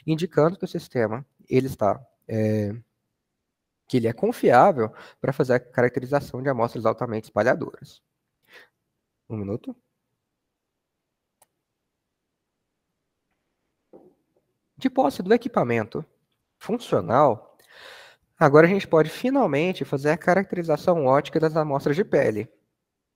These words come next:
E esse é um trabalho que a gente submeteu recentemente e que, ah, já foi aprovado,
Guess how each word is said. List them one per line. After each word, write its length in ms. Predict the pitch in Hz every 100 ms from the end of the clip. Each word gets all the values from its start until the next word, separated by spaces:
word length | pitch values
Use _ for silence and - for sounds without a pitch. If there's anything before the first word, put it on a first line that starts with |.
| _ _ -
E 140 | 131
esse 280 | 220 - 185
é 60 | 208
um 80 |
trabalho 520 | 277 - 117 127 151 120
que 80 |
a 40 | 123
gente 180 | 123 -
submeteu 500 | - 117 117 - 113
recentemente 760 | 110 117 117 185 165 247 - - - - _
e 100 | 165
que, 400 | 180 - 214 247 - _ _ -
ah, 600 | 131 135 139 135 135 131 - 120
já 140 | 160
foi 180 | - 156
aprovado, 640 | 156 196 147 139 208 147